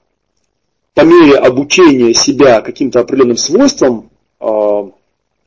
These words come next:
вы достигаете вот этого уровня комфорта, уровня гармонии,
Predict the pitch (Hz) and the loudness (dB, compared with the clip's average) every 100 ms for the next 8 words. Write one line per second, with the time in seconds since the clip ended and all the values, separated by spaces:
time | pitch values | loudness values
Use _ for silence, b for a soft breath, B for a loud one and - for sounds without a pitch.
0 | _ _ _ _ _ - - _ _ 135 | _ _ _ _ _ -20 -20 _ _ -4
1 | 139 143 160 151 190 117 110 127 127 123 | -2 -4 -2 2 2 0 -2 -2 0 0
2 | 143 135 107 - 120 - 135 123 110 110 | 0 -2 -2 -6 -8 -4 -2 -2 -4 -16
3 | - 123 110 107 123 131 160 143 107 | -4 -2 -2 -2 -2 0 0 -2 -6